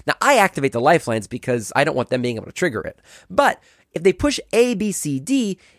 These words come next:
it would lock in that as their final answer, or final answer in Japanese. <laughs> Anyway, Millionaire was really popular here, by the way. Regardless, the problem is that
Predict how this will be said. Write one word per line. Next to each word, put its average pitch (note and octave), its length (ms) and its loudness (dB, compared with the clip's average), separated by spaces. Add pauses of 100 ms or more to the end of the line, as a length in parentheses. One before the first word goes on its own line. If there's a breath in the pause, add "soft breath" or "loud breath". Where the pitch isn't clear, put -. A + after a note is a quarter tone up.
it F3+ 80 4
would D#3 140 0
lock E3+ 280 2
in F3 120 0
that B2+ 180 6
as A2 160 -4
their A#2+ 280 2
final B2 420 0
answer, B2+ 580 -4
or A2+ 160 -4 (160)
final F#3+ 560 2
answer A#2+ 480 -2
in A#2 140 -6
Japanese. - 640 0
<laughs> - 40 -20
Anyway, D3 400 2 (360 loud breath)
Millionaire C#4 280 2
was A#2+ 140 -2
really E3 160 0
popular B2+ 320 0
here, - 140 -6
by - 140 -10
the - 100 -12
way. - 220 -10
Regardless, A3+ 540 2
the D#3 100 -6
problem B3 360 0
is C3+ 140 -4
that C3+ 260 0